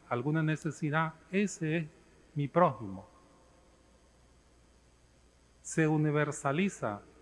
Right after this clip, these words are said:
este concepto de prójimo, pero también permanece concreto.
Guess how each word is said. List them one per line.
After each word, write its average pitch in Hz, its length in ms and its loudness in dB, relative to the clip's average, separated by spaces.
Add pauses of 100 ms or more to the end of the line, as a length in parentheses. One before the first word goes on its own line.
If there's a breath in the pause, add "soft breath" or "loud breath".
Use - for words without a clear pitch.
(180)
este 139 300 -2
concepto 135 720 0
de 120 100 -2
prójimo, 143 600 2 (1500)
pero 135 220 4
también 143 420 0
permanece 143 640 0
concreto. 120 840 -2